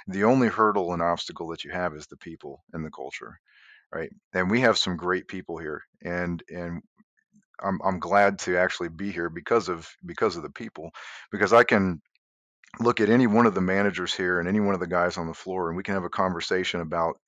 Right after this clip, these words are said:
you know, improving reliability. And at the end of the day, when we both, you know, go our separate ways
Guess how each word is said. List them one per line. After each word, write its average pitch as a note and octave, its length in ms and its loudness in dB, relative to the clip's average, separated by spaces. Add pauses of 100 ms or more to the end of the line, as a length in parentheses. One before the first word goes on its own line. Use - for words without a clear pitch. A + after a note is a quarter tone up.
you G2 80 -8
know, F2 120 -6
improving G#2+ 420 -2
reliability. F#2 800 0 (440)
And G2 80 0
at F#2+ 100 0
the G2+ 120 0
end A#2 120 6
of G2+ 80 2
the G2 40 -2
day, G2 460 6
when F#2 280 -2
we F#2 120 -2
both, F#2+ 420 0
you G2 80 -4
know, F2+ 120 -2
go F#2+ 140 2
our F2+ 100 2
separate F2 360 -2
ways F2+ 540 0